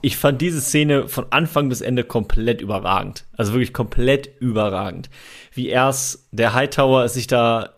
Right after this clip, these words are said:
bequem macht und so richtig quasi selbstgefällig sagt,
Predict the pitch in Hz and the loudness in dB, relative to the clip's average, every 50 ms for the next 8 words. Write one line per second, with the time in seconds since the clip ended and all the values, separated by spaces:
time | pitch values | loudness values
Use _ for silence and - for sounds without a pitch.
0 | _ - 120 - - - 139 139 143 139 131 131 131 131 - - - - - - | _ -4 -4 -4 0 2 2 2 4 4 4 2 2 0 -6 -16 -20 -20 -20 -20
1 | - - - 123 113 104 117 113 117 135 131 131 - 123 120 117 - - - - | -20 -10 -8 -6 -4 -2 -2 0 0 0 0 0 -2 -2 -2 -2 -2 -6 -10 -12
2 | - - - 123 120 120 110 110 110 110 110 104 - - 117 104 117 131 151 131 | -12 -6 -2 2 2 2 2 0 -2 -2 -4 -4 -6 -8 -2 2 2 2 2 2
3 | - - 127 - - 120 117 113 - - 117 113 113 113 - - - - | -2 -8 -8 -6 -4 -4 -4 -4 -4 -2 -2 0 -2 -2 -4 -10 -18 -20